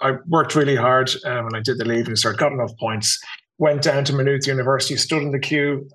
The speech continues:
and, uh, got back in the car with, without signing up. And, uh, I just kinda, I knew it wasn't really for me. Um, I, I never really had great retention. Uh, so it, exams weren't really my thing. So I pretty much took a year off and went out to Australia to play rugby,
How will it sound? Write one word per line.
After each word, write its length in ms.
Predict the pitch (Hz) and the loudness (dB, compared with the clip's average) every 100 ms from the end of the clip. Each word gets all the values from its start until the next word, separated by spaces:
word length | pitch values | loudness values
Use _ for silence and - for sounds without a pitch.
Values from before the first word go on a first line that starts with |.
| 147 | -6
and, 420 | 135 131 131 123 | -6 -6 -6 -2
uh, 120 | 120 | 0
got 220 | 117 131 | 0 0
back 180 | 143 135 | 0 -2
in 80 | 131 | -2
the 80 | 131 | -2
car 380 | 135 139 139 135 | 2 4 2 0
with, 420 | 151 147 131 - - - - | -2 0 0 -2 -12 -20 -14
without 360 | 143 143 147 139 | -6 2 2 2
signing 340 | 156 147 151 | 2 2 0
up. 240 | 165 - - - - - - | -2 -4 -18 -20 -20 -14 -2
And, 340 | 147 143 135 | 0 2 2
uh, 120 | 135 | 2
I 100 | 131 | 2
just 300 | 143 147 - | 2 0 0
kinda, 220 | 165 160 | 0 0
I 80 | 165 | 2
knew 300 | 170 175 170 | 2 2 2
it 80 | 156 | 2
wasn't 280 | 151 131 135 | 0 -2 -2
really 220 | 139 135 | -2 -2
for 160 | 131 120 | -6 -6
me. 320 | 123 123 117 | -4 -4 -4
Um, 420 | 120 117 113 113 - - - | -4 -4 -6 -10 -12 -12 -4
I, 100 | 139 | -4
I 140 | - 151 | 0 2
never 240 | 151 139 | 4 4
really 220 | 131 139 | 2 2
had 160 | 123 127 | 0 2
great 240 | 143 135 | 2 2
retention. 520 | 135 110 127 120 135 135 - - - _ - | 0 -2 -2 -2 -2 -2 -8 -20 -20 _ -6
Uh, 380 | 135 123 117 110 | -2 0 0 0
so 280 | - 147 139 | 0 2 0
it, 80 | - - | -2 -2
exams 460 | 156 165 143 139 | 0 2 0 0
weren't 200 | 139 135 | -2 0
really 180 | 143 143 | 0 0
my 160 | 139 135 | -2 -2
thing. 300 | 170 190 185 - - _ | -2 -4 -6 -14 -16 _
So 320 | - 170 165 | 0 2 4
I 120 | 156 156 - - | 2 0 -8 -4
pretty 160 | 180 | 0
much 220 | 165 143 - | 0 0 0
took 160 | 160 | -2
a 60 | 147 | 0
year 180 | 143 151 | 2 2
off 160 | 147 | 0
and 100 | 147 | -2
went 160 | 139 139 | -4 -2
out 160 | 147 | -2
to 80 | 139 | -2
Australia 400 | 139 - 143 143 | -4 -2 -2 -2
to 100 | 139 143 | -4 -4
play 120 | 139 | 0
rugby, 460 | 143 147 151 139 | 2 2 0 -2